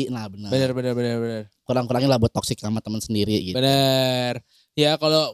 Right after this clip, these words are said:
Speaker 2: ngomongin soal toxic, emang susah sih. Kadang orang-orang yang toxic sebenarnya nggak sadar kalau dirinya toxic.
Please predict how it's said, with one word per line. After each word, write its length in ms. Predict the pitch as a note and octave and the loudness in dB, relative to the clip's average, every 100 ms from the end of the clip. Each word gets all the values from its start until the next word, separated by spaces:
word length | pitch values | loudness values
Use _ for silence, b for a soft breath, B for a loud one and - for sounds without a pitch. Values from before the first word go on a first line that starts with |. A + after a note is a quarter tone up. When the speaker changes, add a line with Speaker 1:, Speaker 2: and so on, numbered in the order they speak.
| - | -10
Speaker 2:
ngomongin 440 | E3 D#3+ D3+ D#3 | -14 -6 -2 0
soal 180 | D#3 D3+ | 2 0
toxic, 400 | D3 F#3+ - D#3 - | 2 0 -2 -6 -4
emang 240 | D#3 F3+ | -4 -2
susah 340 | - A#3 G#3+ C#3+ | 0 2 2 4
sih. 240 | D#3 E3+ | 2 2
Kadang 240 | F3 A3+ A3+ | 4 4 4
orang-orang 460 | F#3+ F#3 F3 F3 | 4 4 4 6
yang 140 | F3 E3+ | 4 4
toxic 280 | F#3+ - F3+ | 4 4 4
sebenarnya 340 | E3 E3 G#3 | 4 2 4
nggak 120 | F3 F#3 | 0 0
sadar 180 | F#3+ | 0
kalau 140 | E3 D3+ | 2 2
dirinya 220 | C#3+ D3+ | 0 -2
toxic. 360 | D3 - C3+ | -4 -4 -6